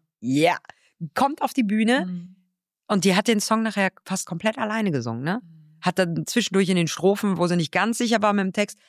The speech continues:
Speaker 1: hat sie aber so eine Dance-Performance da gemacht und die Beine geschmissen und so. Komplett
Speaker 2: Süß.
Speaker 1: angstfrei. So geil, die Leute haben's gefeiert, ich feier es, ne?
Speaker 2: Ja.
Speaker 1: D-, d-, auf der anderen Seite heißt es bei uns dann, auf der anderen Seite der Familie, also von meinem Schwager, die Seite so, „Oh, das ist, wird das noch so ein Zirkuskind?“ <laughs>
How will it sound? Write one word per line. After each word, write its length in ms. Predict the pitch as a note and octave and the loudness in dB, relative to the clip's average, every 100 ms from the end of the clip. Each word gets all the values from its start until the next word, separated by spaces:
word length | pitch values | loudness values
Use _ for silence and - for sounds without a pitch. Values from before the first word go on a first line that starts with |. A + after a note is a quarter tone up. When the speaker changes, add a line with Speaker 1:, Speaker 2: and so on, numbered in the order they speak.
| - | -6
Speaker 1:
hat 120 | A3 | -2
sie 40 | A3 | 0
aber 100 | F#3+ | 0
so 100 | E3+ | -2
eine 100 | D#3 | -4
Dance-Performance 960 | C#3 F#3+ G3 - C4+ - D#4+ C4+ F#3+ | 2 2 2 0 0 2 4 2 0
da 140 | - C4 | 2 0
gemacht 380 | B3 C4 E4+ - | 2 0 0 -2
und 120 | A3 | -8
die 60 | F3+ | -2
Beine 280 | G#3 G3 A#3 | 2 2 0
geschmissen 480 | C4+ - D#4+ - E4 | -4 -2 -2 -2 -6
und 120 | E4 | -2
so. 140 | F4+ - _ _ _ _ - | -4 -4 _ _ _ _ 0
Komplett 420 | C#4+ C4+ D#4+ - | 0 2 0 0
Speaker 2:
Süß. 0 | |
Speaker 1:
angstfrei. 600 | C#4+ D4 - E3+ F#3 C#4 _ _ _ - | -4 -4 -4 0 2 0 _ _ _ -4
So 220 | E3+ D4+ | 0 2
geil, 260 | C4 A#3+ A#3 | 4 4 4
die 80 | |
Leute 280 | G3+ G#3+ B3+ | 4 4 2
haben's 140 | B3 A#3 | -2 -4
gefeiert, 280 | F3+ F#3+ F#3 | -2 -2 0
ich 200 | A#3 - | -2 0
feier 340 | G#3 D#3 C#3 | 2 4 4
es, 240 | G3+ - | 2 0
ne? 220 | F3 G3+ A3 | 0 2 0
Speaker 2:
Ja. 140 | G3 - _ | -6 -18 _
Speaker 1:
D-, 360 | - - - - - | -14 -12 -10 -10 -10
d-, 340 | - D#3 - - | -10 -8 -8 -4
auf 140 | E3+ E3+ | -2 2
der 120 | D#3 | 2
anderen 180 | F#3 G#3 | 4 4
Seite 240 | F3 F3+ | 4 4
heißt 180 | E3+ F3+ | 2 0
es 100 | D#3 | -2
bei 100 | D3+ | 0
uns 260 | D3 F#3+ | 2 0
dann, 180 | - E3+ | 2 0
auf 180 | - - | 0 0
der 180 | D#3+ A#2+ | 2 2
anderen 240 | G3 F#3 | 2 0
Seite 240 | D3+ D3 D3 | 0 0 0
der 100 | C#3 | -2
Familie, 420 | C#3+ D3+ F3+ F#3+ | -2 -2 0 0
also 160 | C3+ C#3+ | 0 -4
von 140 | D3+ | -2
meinem 220 | D3 C3+ | -2 -2
Schwager, 340 | - D#3 E3 D#3 | -2 2 2 2
die 120 | C#3 | 2
Seite 280 | C#3+ D3+ D#3+ | 2 2 0
so, 100 | D3+ | -2
„Oh, 720 | - _ _ _ - - C#3 | -4 _ _ _ -18 -14 -12
das 140 | C#3 D3 | -10 -6
ist, 160 | - | -6
wird 260 | D3 - D#3+ | -4 -4 -2
das 100 | D#3+ | 0
noch 140 | F3 | 0
so 120 | - D#3+ | 0 -2
ein 60 | |
Zirkuskind?“ 680 | C3+ D3 - C#3 - G#3 B3+ | 0 0 0 0 4 4 4
<laughs> 60 | - | -2